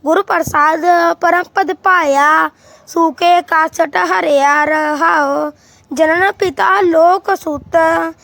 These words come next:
ਬਨੇਤਾ ਕੋਈ ਨ ਕਿਸ ਕੀ ਧਰਿਆ। ਸਿਰ ਸਿਰ ਰਿਜਕ ਸੰਭਾਹੇ ਠਾਕੁਰ, ਕਾਹੇ ਮਨ ਭੋ ਕਰਿਆ।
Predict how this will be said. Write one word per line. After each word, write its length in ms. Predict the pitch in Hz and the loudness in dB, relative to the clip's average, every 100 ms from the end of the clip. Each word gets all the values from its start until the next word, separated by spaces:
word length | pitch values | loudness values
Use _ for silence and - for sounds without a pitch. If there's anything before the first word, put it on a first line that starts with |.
| - - - | -20 -20 -4
ਬਨੇਤਾ 640 | 302 311 311 - 339 381 | 0 2 0 0 0 0
ਕੋਈ 400 | 381 330 311 349 | 0 2 2 2
ਨ 200 | 349 349 | -2 -4
ਕਿਸ 380 | 330 370 330 - | -6 -8 -10 -14
ਕੀ 240 | - 359 370 | -6 -4 -4
ਧਰਿਆ। 800 | 330 370 330 254 - 311 302 - - - _ | -2 0 0 0 0 0 0 -4 -10 -20 _
ਸਿਰ 360 | - 311 339 392 | -4 -2 0 0
ਸਿਰ 260 | - 370 381 359 | 2 0 0 0
ਰਿਜਕ 420 | 330 262 359 392 381 | -2 -2 0 -2 0
ਸੰਭਾਹੇ 760 | 349 330 302 302 294 294 330 | 0 0 2 2 2 2 0
ਠਾਕੁਰ, 580 | 359 269 254 254 320 320 320 311 _ _ _ _ | 0 0 -2 0 0 2 0 -2 _ _ _ _
ਕਾਹੇ 640 | 294 285 277 302 320 381 392 | 0 2 2 2 2 2 2
ਮਨ 300 | 359 370 381 | 0 0 -2
ਭੋ 440 | - 381 311 370 | 0 2 4 2
ਕਰਿਆ। 680 | - 302 254 254 294 302 294 | 0 -2 0 2 4 2 0